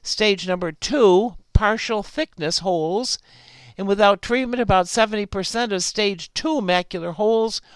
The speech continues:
will progress to stage three, which is called full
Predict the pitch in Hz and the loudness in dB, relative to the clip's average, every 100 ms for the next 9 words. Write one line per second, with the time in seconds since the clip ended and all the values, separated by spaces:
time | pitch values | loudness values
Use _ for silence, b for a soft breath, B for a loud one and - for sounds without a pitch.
0 | B B 190 202 - 196 170 220 226 - | B B -2 -2 0 -4 0 2 2 -2
1 | - 175 - 190 151 - - 254 254 247 | -2 -4 -2 -2 -2 -4 -4 -2 0 -2
2 | 226 B B B - 214 208 - 214 202 | -6 B B B -2 0 0 -2 2 4
3 | 185 - - 254 240 233 | 4 -2 0 6 8 8